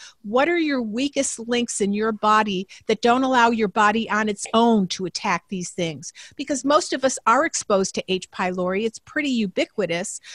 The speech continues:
So why is it that some people are getting it and others are not? So part of a functional medicine point of view is to figure out why you are in the pickle you're in, and let's shore that up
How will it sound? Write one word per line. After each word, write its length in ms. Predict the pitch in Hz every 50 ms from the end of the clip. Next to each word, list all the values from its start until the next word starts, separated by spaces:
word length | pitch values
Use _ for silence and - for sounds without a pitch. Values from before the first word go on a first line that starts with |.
| - -
So 240 | - - 240 220 214
why 280 | 214 196 214 214 226 262
is 120 | 302 269
it 180 | 277 262 254 -
that 100 | 214 208
some 240 | - - 247 240 254
people 280 | 262 254 233 - 226
are 80 | 220 208
getting 320 | 202 - 208 202 208 208
it 120 | 208 190 190
and 140 | 202 202 -
others 340 | 185 202 196 196 196 196 -
are 80 | 185
not? 380 | 185 202 233 254 233 175 - -
So 120 | - 214
part 300 | - - - - 285 302
of 80 | 320 277
a 80 | 247
functional 540 | 226 - - 269 262 262 262 - - 247 220
medicine 640 | 220 220 233 240 277 277 - - 226 214 196 202 214 - _ - - _ _ _
point 360 | - - - 277 269 262 247
of 80 | 233 202
view 640 | 202 208 208 233 262 269 247 208 190 175 180 202 - _ _ - - - _ _ _ _ _
is 180 | - 226 208 -
to 100 | - 233
figure 400 | - - - 294 277 277 277 254
out 320 | 233 220 208 202 202 - _ _ _ _ _ _ -
why 380 | 220 208 214 220 226 240 262 285
you 460 | 311 269 262 262 254 240 233 220 - _
are 140 | - 202 214
in 140 | 226 233 226
the 60 | 226 220
pickle 360 | - 320 285 - - 226 214
you're 300 | 202 196 196 190 - - -
in, 520 | 240 240 247 240 208 175 165 170 190 226 - - - - 214
and 160 | - 208 214
let's 220 | 226 247 254 - -
shore 560 | - - - - - 285 254 254 262 262 269
that 340 | 240 240 233 226 226 220 - _ _ -
up 380 | 262 262 208 180 - _ -